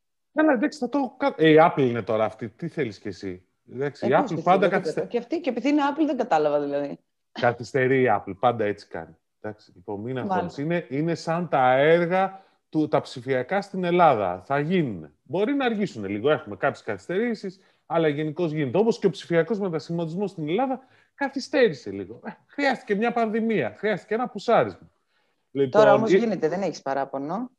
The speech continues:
Speaker 1: Όχι, δεν
Speaker 2: Γίνεται
Speaker 1: έχω παράπονο.
Speaker 2: και με εντατικούς ρυθμούς.
Speaker 1: Με εντατικούς και γενικώς υπάρχει πολύ ενδιαφέρον και στην αγορά και νομίζω ότι είναι και αυτός ένας λόγος που σήμερα έχουμε, ε, να μιλ-, έχουμε ως συνέντευξη,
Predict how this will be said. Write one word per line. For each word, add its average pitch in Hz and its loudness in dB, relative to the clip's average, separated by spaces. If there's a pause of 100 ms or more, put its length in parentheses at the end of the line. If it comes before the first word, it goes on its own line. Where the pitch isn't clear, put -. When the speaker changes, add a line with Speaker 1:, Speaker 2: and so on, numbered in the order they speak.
(120)
Speaker 1:
Όχι, 160 6
δεν 175 6
Speaker 2:
Γίνεται 190 4
Speaker 1:
έχω 139 -4
παράπονο. 127 6
Speaker 2:
και - 2
με 156 0
εντατικούς 170 2
ρυθμούς. 156 0 (960)
Speaker 1:
Με 143 0
εντατικούς 160 2
και 240 -4
γενικώς 220 0
υπάρχει 226 -4
πολύ 220 2
ενδιαφέρον 240 0
και 175 -4
στην 156 -6
αγορά 135 2
και 180 -4
νομίζω 190 0
ότι 190 -4
είναι 196 -2
και 180 -6
αυτός 175 -4
ένας 170 -4
λόγος 175 0
που 156 -8
σήμερα 180 -2
έχουμε, 180 -2 (220)
ε, 139 -6
να 143 -4
μιλ-, 139 -4
έχουμε 143 -4
ως 151 0
συνέντευξη, 156 -2